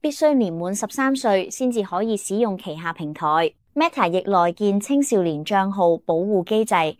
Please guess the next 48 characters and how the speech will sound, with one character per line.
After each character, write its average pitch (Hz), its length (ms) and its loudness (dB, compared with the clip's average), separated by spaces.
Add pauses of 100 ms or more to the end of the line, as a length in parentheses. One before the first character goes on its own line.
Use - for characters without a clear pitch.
(240)
會 262 180 4
自 254 180 -2
動 226 220 2
限 214 260 0
制 220 100 -2
邊 220 380 2
個 226 100 2
可 185 200 0
以 226 100 0
聯 160 260 -2
繫 170 200 -4
青 262 240 -2
少 202 180 2
年， 156 220 -4 (240)
以 240 120 2
及 269 160 -2
青 320 220 -4
少 240 220 2
年 156 240 -4
能 160 180 -6
瀏 160 260 -4
覽 160 220 -2
嘅 180 280 2
內 160 60 -2
容。 160 200 -4 (200)
Meta 240 280 2
指 190 160 0
出， 294 120 -2
佢 - 520 0
哋 294 120 6
設 302 180 -2
有 262 200 4
申 349 220 -4
訴 294 180 4
管 190 300 0
道， 190 280 4 (240)
若 220 140 4
果 208 340 4
確 254 220 0
認 214 240 0
賬 226 180 2
號 214 340 2
遇 220 200 0
到 262 160 2
錯 233 320 2
誤 185 140 -2
移 165 160 -4
除， 202 140 -6